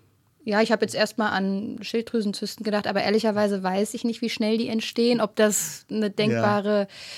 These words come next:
Speaker 2: Hm.
Speaker 1: äh, Möglichkeit ist. Aber genau,
Speaker 2: Mhm.
Speaker 1: um zumindest jetzt nicht ganz abzutun, dass das, äh, dass da auf jeden Fall nichts sein kann, würde ich zumindest noch mal breit denken, ja.
Speaker 2: Ja, genau. Das ist doch gut. Also deswegen habe ich eben den Fall auch mitgebracht, weil ich muss mal sagen, mir ging's auch erstmal ähnlich,
Speaker 1: Mhm.
Speaker 2: ja.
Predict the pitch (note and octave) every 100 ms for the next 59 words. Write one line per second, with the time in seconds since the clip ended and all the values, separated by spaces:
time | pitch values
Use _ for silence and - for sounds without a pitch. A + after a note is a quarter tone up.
0 | - C3+ C3+ B2+ G#3 - - - G#3+ G#3
1 | A#3 A#3 - - F#3 F#3+ F#3+ F#3 - _
2 | _ - A3 F#3 F3 G3+ - A#3 B3 B3+
3 | A#3 A#3 G#3+ - G#3 A#3 A#3+ - - A#3+
4 | C4+ C4 A#3+ A3+ A3 G#3+ - - G#3 A3
5 | - A3 G3 A3 A3 G3+ A#3+ - - C4
6 | C#4 C4+ C#4 A#3+ A#3 B3+ - - _ _
7 | _ - A3 B3 B3 A3+ A#3 A3+ G#3 G#3
8 | A3 - G3 F#3+ G3 E3+ E3 E3+ B2+ A2+
9 | A2+ B2 G#2 G#2+ - - D3 D#3 E3 -
10 | C3+ A2+ A#2 B2+ B2+ C#3 C3+ C3 B2+ -
11 | A#2 A#2+ A#2 B2 A#2+ A#2 A#2+ B2 A#2+ A#2
12 | - A#2 A2+ A#2+ B2 A2 A2 A#2 A2 A2+
13 | A2+ - A2 - A2 - G#2 G2 F#2 F#2
14 | F#2 G3+ F#3+ F#3 G3+